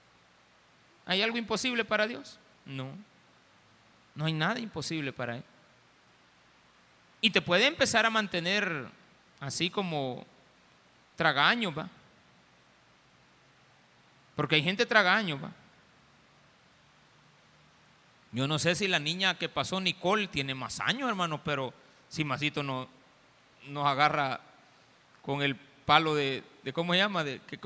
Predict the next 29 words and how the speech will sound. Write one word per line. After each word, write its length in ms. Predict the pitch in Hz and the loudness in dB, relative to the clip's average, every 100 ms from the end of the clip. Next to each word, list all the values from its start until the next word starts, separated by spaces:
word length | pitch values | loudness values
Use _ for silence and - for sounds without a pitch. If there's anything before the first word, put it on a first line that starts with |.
| 160 | -2
fue 120 | 196 | 0
lo 180 | 202 185 | 0 0
que 100 | 180 | -2
presentó 460 | 170 160 156 165 | 0 -2 -4 -4
Nicole? 400 | 190 180 202 208 | -4 -4 -4 -2
El, 180 | 147 110 - | -4 -6 -12
el, 260 | - 127 120 - _ _ - _ - _ | -12 -12 -14 -20 _ _ -20 _ -20 _
el, 200 | - 147 | -4 -2
el 140 | 143 143 | -2 0
maquilisguat. 920 | 151 - 151 170 302 - 233 170 - - - - _ _ _ _ _ _ _ - | 0 0 -2 0 0 -2 -4 -4 -8 -16 -20 -20 _ _ _ _ _ _ _ -8
Yo 160 | 151 | -2
ya 140 | 143 127 | 2 0
sentía 560 | 156 160 156 233 233 | 0 -6 -6 -6 -2
ya 140 | 233 254 | -2 -2
que 120 | 233 | -4
me 140 | 202 | -4
lo 120 | 180 | -4
tiraba 460 | 170 160 160 180 165 | -2 2 4 4 2
y, 140 | 147 - - - - - - - - 202 220 214 185 | 0 -8 -20 -20 -20 -20 -20 -20 -20 -16 -14 -8 -6
"Esta, 300 | 147 127 117 | -4 -4 -6
esta 200 | - 131 | -8 -6
está 140 | 123 | -4
hablando 340 | 139 156 170 | -2 -2 -2
como 240 | 165 170 156 | -4 -4 -2
que 100 | 165 | -4
es 60 | |
pastora", 680 | - 151 - - 202 247 202 | -2 -4 -4 -8 -8 -4 -4
dije 260 | 151 147 | -4 -4
yo. 80 | 135 | -4